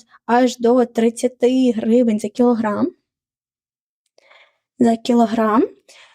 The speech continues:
я починаю засаджувати виноградом все більше і більше своїх земель, а це, адже це стає набагато вигідніше, ніж, наприклад, продавати кукурудзу, яка продається дешевше. Отож, я заміняю кукурудзу виноградом і починаю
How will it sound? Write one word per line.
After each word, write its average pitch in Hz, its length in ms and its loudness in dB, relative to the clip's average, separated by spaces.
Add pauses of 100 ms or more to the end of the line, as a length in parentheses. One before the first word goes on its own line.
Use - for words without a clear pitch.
(140)
я 381 120 2
починаю 320 440 -2
засаджувати 254 600 -2
виноградом 247 440 -2
все 254 200 -6
більше 277 360 -6
і 254 60 0
більше 277 280 -2
своїх 254 280 0
земель, 294 280 0
а 240 60 -2
це, - 220 -8
адже 254 180 -4
це 339 140 -4
стає 277 320 -2
набагато 247 440 0
вигідніше, 262 520 -2
ніж, 285 200 0
наприклад, 240 460 -2
продавати 233 380 -4
кукурудзу, 320 520 -2
яка 277 240 0
продається 226 580 -2
дешевше. 220 600 -4 (680)
Отож, 381 260 0
я 262 100 4
заміняю 240 360 -2
кукурудзу 226 480 -6
виноградом 294 540 -2 (420)
і 370 180 -6
починаю 294 840 0